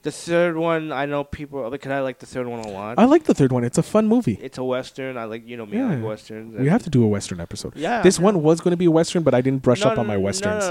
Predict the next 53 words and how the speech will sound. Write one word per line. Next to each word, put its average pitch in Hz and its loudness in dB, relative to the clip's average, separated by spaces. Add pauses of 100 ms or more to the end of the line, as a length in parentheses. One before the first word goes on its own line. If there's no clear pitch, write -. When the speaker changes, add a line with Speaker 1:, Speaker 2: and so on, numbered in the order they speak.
Speaker 1:
no, - -8
but 185 0
whenever 226 -4
you're 240 -8
ready, 151 -4
I'm 160 -12
down. 131 -6 (100)
Speaker 2:
Yeah. 170 -2
Speaker 1:
Like, 131 -8
uh, 123 -10 (180)
I'll, 143 -6
maybe 170 -6
I 170 -6
should 165 -10
too. 143 -8
Like, 123 -10
um, 80 -16 (160)
on, 98 -18
on. 92 -20 (260)
Speaker 2:
All 165 4
right, 113 2
so 160 2
that's, 196 -4
that's 196 -4
pretty 175 -4
much 139 -4
the 139 0
movie 123 2
franchises. 113 2 (340)
The 135 6
rest 139 6
are 131 6
all 110 4
th-, - -14
uh, 110 2
trilogies. 110 0
So 107 2
we're 104 2
Speaker 1:
But, 180 -10
uh, 180 -6
like, 170 -6
ultimately, 147 -4
like, 120 -10
which, 123 -8
uh, 113 -12
in 120 -12
your 123 -6
heart 127 -8
of 117 -8
hearts, 120 -10
which 107 -18
one 107 -14
is, 101 -18